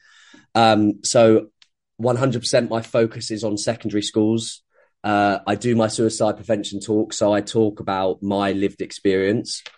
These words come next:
um, tailor it to different year groups, of course. I don't wanna, I don't wanna scare year sevens. <laughs> Um, but the older, older through the school, I then do to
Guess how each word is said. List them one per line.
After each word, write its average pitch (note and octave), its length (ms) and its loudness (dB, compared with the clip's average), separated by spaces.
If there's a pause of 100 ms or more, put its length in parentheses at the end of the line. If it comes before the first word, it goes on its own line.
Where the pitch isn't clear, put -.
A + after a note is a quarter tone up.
(260)
um, F#2+ 360 -2
tailor B2 420 2
it - 100 -6
to G#2 80 -8
different G2+ 320 -4
year G2+ 160 4
groups, F#2+ 260 -4
of F2+ 100 -12
course. F#2+ 320 -2
I F2+ 60 -2
don't F#2+ 200 -2
wanna, F2 380 -4 (320)
I F#2+ 80 -4
don't G2 180 2
wanna F#2 140 -6
scare F#2 340 -2
year F2 220 -4
sevens. D#2+ 600 -10
<laughs> D3 60 0 (840)
Um, A2+ 400 4
but A2+ 200 0
the C3+ 120 4
older, A#2 520 2
older A#2 280 0
through A2+ 300 -4
the G#2+ 120 -4
school, G2 680 -2 (140)
I G2 140 -4
then G2+ 340 2
do G#2 400 0 (600)
to - 140 -12